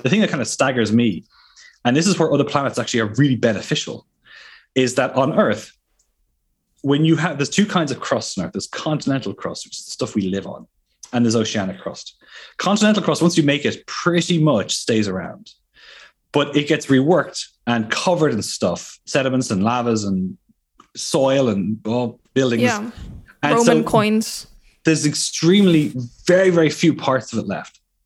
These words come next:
Speaker 1: right? They're individual mineral grains, is all that's left of the original crust on Earth, the original continental crust that, that we think might have been present very early in the planet's life.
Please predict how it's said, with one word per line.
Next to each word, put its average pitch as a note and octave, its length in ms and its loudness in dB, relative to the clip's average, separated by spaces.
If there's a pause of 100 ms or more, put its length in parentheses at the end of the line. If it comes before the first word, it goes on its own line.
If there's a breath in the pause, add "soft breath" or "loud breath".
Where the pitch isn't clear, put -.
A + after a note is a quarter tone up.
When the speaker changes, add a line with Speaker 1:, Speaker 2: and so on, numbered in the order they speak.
(140)
Speaker 1:
right? A2+ 200 -4
They're A2+ 220 0
individual C#3 540 2
mineral B2 380 4
grains, F#2 600 -4 (340 loud breath)
is A#2+ 260 -4
all G3+ 260 4
that's - 240 2
left D3 220 0
of B2+ 80 -4
the A#2 120 4
original A#2 500 0
crust - 440 -4
on F#2+ 120 -2
Earth, E2+ 180 -8
the F#2+ 220 -8
original G#2+ 220 -2
continental G2 340 -6
crust - 360 -14
that, F#2+ 180 -8
that A#2 160 0
we D3 100 0
think G#3+ 240 0
might E3 180 2
have D3 60 0
been C3 140 0
present A#2 340 -2 (300 loud breath)
very C#3+ 420 2
early A2+ 140 2
in G2+ 80 -2
the - 60 -10
planet's F#2 300 -8
life. - 340 -14